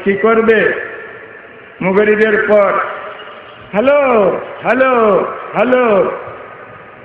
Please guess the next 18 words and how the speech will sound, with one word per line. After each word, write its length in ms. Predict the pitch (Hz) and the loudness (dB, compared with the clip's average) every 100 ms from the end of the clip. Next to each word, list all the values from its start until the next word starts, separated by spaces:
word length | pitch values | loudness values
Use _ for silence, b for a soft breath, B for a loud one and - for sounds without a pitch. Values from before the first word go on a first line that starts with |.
| - - - - - - - - - - | -20 -20 -20 -20 -20 -20 -20 -20 -16 -4
ফাতেমা 520 | 180 180 180 190 185 | -2 0 0 0 0
বলে, 320 | 180 180 185 | 2 2 2
"তুমি 200 | 214 226 | 2 2
কে? 540 | 220 226 233 190 - - - - - - - - | 0 2 2 2 -2 -6 -12 -16 -16 -20 -10 0
Who 120 | 240 | 2
are 160 | 262 277 | 2 2
you? 340 | 254 208 190 | 2 2 2
তুমি 220 | 247 277 | 0 0
কে?" 440 | - 180 - - - - - - - - - - - - - 180 175 175 160 - - - - - - - - | 0 -2 -2 -8 -16 -18 -18 -18 -18 -20 -18 -18 -18 -16 -14 -14 -12 -14 -16 -18 -18 -20 -20 -20 -20 -12 -2
তারপর 540 | 220 202 196 190 190 | 0 2 0 0 2
বলল, 320 | 190 185 185 | 4 4 2
"আমি 340 | 180 185 190 196 | 2 0 0 0
অমুক, 460 | 185 185 190 175 - - | 0 0 2 0 -2 -6
তোমার 280 | 180 185 170 - | -4 -2 -2 -4
সাথী।" 280 | 156 143 - - - - - - - - - - - - - | -6 -6 -8 -14 -16 -20 -20 -20 -20 -20 -20 -20 -20 -20 -6
বলল, 240 | - 208 220 | -2 0 0
"কি 140 | 226 | 2
হয়েছে?" 760 | 254 220 196 - - - - | 2 2 0 -4 -6 -8 -14